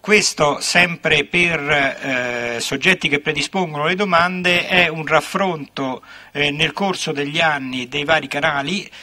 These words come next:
e vedete ancora una volta come la parte preponderante sia fatta dalla rete diretta o associativa dei confidi rispetto agli altri operatori, rispetto sia al canale bancario che a altri soggetti, professionisti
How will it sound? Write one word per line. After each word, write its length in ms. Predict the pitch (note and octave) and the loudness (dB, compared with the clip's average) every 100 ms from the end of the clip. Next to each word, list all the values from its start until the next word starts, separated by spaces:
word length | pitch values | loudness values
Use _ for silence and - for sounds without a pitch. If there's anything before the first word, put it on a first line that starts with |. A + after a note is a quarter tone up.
| - - | -20 -8
e 220 | - F#3 D3 | 0 2 2
vedete 380 | F#3 F#3+ F3+ | 4 6 6
ancora 520 | D3+ C#3+ - F#3 D#3+ C#3+ | 4 4 4 6 6 4
una 180 | D#3 | 2
volta 420 | F3 D#3 E3+ - D3 | 4 4 2 0 0
come 300 | D#3+ D#3 C#3 | 0 0 0
la 100 | C3+ | 4
parte 400 | D#3+ E3 - C#3+ | 6 6 2 -2
preponderante 840 | C#3 C#3 D3 E3 D3+ D3 D3 D#3 | -2 -2 0 4 4 2 0 -2
sia 180 | C#3 C3 | 0 0
fatta 460 | - D#3 C#3+ - C3 | 4 4 4 -2 0
dalla 320 | D3+ C#3 C3+ | 2 2 2
rete 240 | D#3 D3+ | 2 0
diretta 480 | C3+ D3 D3+ - C3 | 0 0 0 -2 -2
o 180 | C#3 D#3 | 0 0
associativa 840 | B2+ - D#3+ - E3 C#3+ C#3 B2 | 0 -2 -2 -2 -2 -2 -4 -2
dei 120 | B2+ | -2
confidi 480 | D#3+ F#3 D3 C#3+ C3+ | -2 -4 -4 -4 -2
rispetto 460 | C3+ B2 - C#3 C#3 | -4 -4 -6 -8 -6
agli 160 | B2+ | -6
altri 220 | C3 - A#2+ | -6 -6 -4
operatori, 340 | C3 C#3 D#3 | -4 -2 -4
rispetto 340 | B2+ C#3+ C3+ | -4 -6 -6
sia 140 | - D#3+ | -2 -2
al 80 | C3+ | 0
canale 300 | C#3 C#3+ D#3 | -2 -4 -2
bancario 520 | F#3 E3+ C3 C3+ C3+ | -4 -2 -2 -2 -4
che 140 | B2 | -4
a 60 | C3+ | -4
altri 200 | C3 C3 | -4 -8
soggetti, 540 | B2 C#3+ A#2 D3 C3+ | -10 -8 -6 -6 -8
professionisti 840 | A#2 A#2 A#2+ C#3 C#3 C#3+ - A2+ | -12 -10 -8 -8 -8 -8 -10 -10